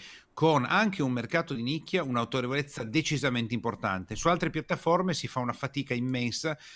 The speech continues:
ci vuole molto più tempo e sicuramente molto più traffico.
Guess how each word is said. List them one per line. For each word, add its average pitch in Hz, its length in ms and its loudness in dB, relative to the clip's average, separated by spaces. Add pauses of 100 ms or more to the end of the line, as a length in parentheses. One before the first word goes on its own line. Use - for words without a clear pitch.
(160)
ci - 140 -4
vuole 127 140 4
molto 170 280 2
più 135 160 -2
tempo 147 400 2
e 120 80 -2
sicuramente 123 640 0
molto 110 260 -2
più 98 140 -6
traffico. 92 460 -6